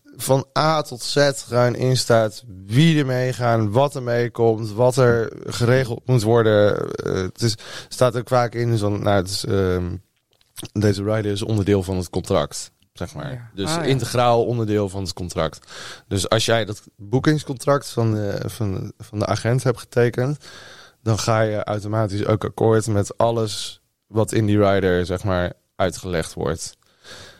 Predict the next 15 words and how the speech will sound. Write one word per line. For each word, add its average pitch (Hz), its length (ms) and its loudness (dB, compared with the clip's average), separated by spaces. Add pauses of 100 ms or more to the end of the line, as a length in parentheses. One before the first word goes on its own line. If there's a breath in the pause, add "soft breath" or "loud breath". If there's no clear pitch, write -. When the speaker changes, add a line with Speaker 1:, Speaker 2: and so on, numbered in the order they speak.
(220 loud breath)
Speaker 1:
Ehm, 127 640 2 (200)
Speaker 2:
Dus 139 120 -8
die 175 120 2
moet 175 140 4
je - 120 -4
ook 185 240 4
altijd 131 340 0
goed 135 220 -6
lezen. 123 500 -6 (520 loud breath)
Speaker 1:
de 147 180 0
rider, 160 400 6
ja, - 0 -
Speaker 2:
Ja. 180 280 4
Speaker 1:
absolu-, 131 420 -2
ja. 135 360 4